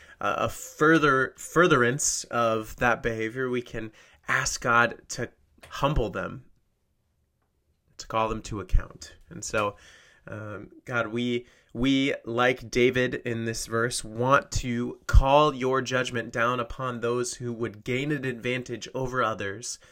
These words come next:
by false speech. Whether it's through flattery or through boasting, we ask that you would judge it. And as we do so, we remember that we ourselves can fall into the same pattern of sin.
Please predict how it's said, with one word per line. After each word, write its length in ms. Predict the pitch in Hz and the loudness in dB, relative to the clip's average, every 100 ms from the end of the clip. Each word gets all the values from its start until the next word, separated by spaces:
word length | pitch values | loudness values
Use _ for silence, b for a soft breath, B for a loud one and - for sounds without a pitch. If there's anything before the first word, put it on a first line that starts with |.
| b _ | b _
by 120 | 110 | -10
false 420 | - - 123 - | -10 -2 -2 0
speech. 840 | - - - 104 90 - - - _ _ _ _ _ _ _ _ | -6 -6 -8 -12 -8 -6 -6 -8 _ _ _ _ _ _ _ _
Whether 220 | 120 120 | -2 -2
it's 160 | 117 - | -2 -8
through 140 | 123 | -12
flattery 580 | - 131 131 143 143 139 | -6 2 4 4 2 -4
or 240 | - 110 | -4 -6
through 320 | 110 - 110 92 | -6 -8 -10 -2
boasting, 600 | 127 139 - - 156 165 B B B | 2 2 0 -2 -4 -6 B B B
we 160 | - 123 | -4 2
ask 280 | 120 131 - | 2 0 -4
that 200 | 110 113 | -6 -6
you 380 | 120 143 147 - | -4 -4 -4 -8
would 240 | 117 107 | -10 -10
judge 340 | 101 - 113 113 | -4 0 0 0
it. 320 | 104 - - - b b b | -10 -12 -20 -20 b b b
And 100 | 117 | 0
as 220 | 135 156 | 0 0
we 100 | 147 | -4
do 200 | 135 147 | -4 -6
so, 280 | 143 - 113 | -4 -2 -2
we 220 | 117 139 | -2 -2
remember 960 | 123 127 117 135 165 127 101 98 120 123 _ _ _ _ _ _ | 0 0 0 0 0 2 0 0 -6 -12 _ _ _ _ _ _
that 160 | 101 98 | -10 -6
we 160 | 127 | -2
ourselves 600 | 127 120 - 131 117 113 | 0 -2 -2 0 0 -2
can 180 | - 113 | -10 -14
fall 360 | - 123 120 - | -8 -4 -2 -2
into 380 | 117 107 - | -6 -8 -8
the 120 | 107 107 | -8 -6
same 460 | - - 123 123 - - | 0 0 0 -4 -6 -8
pattern 480 | - 107 107 104 | -4 -4 -4 -6
of 180 | - 110 | -10 -12
sin. 540 | - - 123 104 92 | -8 -4 -4 -4 -8